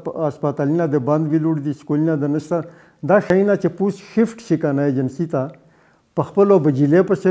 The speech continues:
روشي، په خپلو نور فیسیلیټیز پسې، پسې روشي که نه. ای سړکې مرمت و دې شیري شي، اه، رننګ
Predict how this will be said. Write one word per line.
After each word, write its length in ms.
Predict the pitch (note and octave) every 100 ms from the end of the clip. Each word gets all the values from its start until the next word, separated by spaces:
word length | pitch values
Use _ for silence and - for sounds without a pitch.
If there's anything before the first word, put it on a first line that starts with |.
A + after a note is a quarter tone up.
| F#3
روشي، 240 | F3+ F#3+ F#3
په 100 | E3
خپلو 240 | E3+ E3+ D#3+
نور 180 | E3 E3 - - -
فیسیلیټیز 580 | C#3+ E3+ E3 D3+ D3+ C3+
پسې، 200 | D3+ C#3 D3+ - -
پسې 160 | C#3 D3
روشي 260 | C3+ B2+ C3
که 80 | B2+ A2+
نه. 60 | A2 - _ _ -
ای 80 | D#3+
سړکې 480 | D#3 D#3+ D#3+ D#3 F#3 F#3+
مرمت 420 | F3+ D#3 E3+ F3+
و 60 | F#3+
دې 140 | F#3 F#3
شیري 240 | F#3 F3+ F3+
شي، 100 | F#3+ F3+
اه، 480 | D#3+ - - E3+ C#3 - E3+ D#3+
رننګ 240 | F3+ F#3